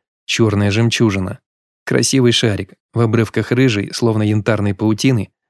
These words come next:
заполнявший споровый мешок развитого заражённого.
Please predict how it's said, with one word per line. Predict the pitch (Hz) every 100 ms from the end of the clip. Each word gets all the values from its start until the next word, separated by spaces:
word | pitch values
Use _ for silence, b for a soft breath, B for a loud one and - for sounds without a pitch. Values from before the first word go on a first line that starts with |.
| _
заполнявший | 156 131 117 117 110 113
споровый | - 113 107 107
мешок | 110 - 131 -
развитого | 123 110 101 101 110
заражённого. | 107 123 120 110 92 90